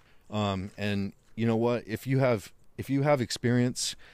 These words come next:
doing this, you know that that is not true, because there is a massive difference, okay, <laughs> between eating all kinds of shitty food that is not filled with nutrients and then eating food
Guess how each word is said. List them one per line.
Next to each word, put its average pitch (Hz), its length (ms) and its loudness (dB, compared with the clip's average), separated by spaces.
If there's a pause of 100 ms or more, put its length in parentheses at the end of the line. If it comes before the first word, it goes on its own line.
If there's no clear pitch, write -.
(500)
doing 127 300 8
this, - 340 0
you 110 160 4
know 113 220 10
that 101 160 2
that 101 120 2
is 92 120 -4
not 101 180 -2
true, 92 220 -2
because 92 520 0 (420)
there 117 200 10
is 107 400 2 (160)
a 98 80 4
massive 101 720 2 (100)
difference, - 640 -2 (420)
okay, - 380 2
<laughs> 139 80 4
between 113 540 4 (360)
eating 120 360 6
all 117 180 6
kinds 117 380 6
of 92 260 4 (320)
shitty 113 560 6
food 107 320 4
that 98 140 4
is 98 120 -4
not 107 220 2
filled 110 220 6
with 90 120 0
nutrients 131 640 4 (320)
and 107 160 2
then 107 340 4 (380)
eating 107 280 6
food 113 400 6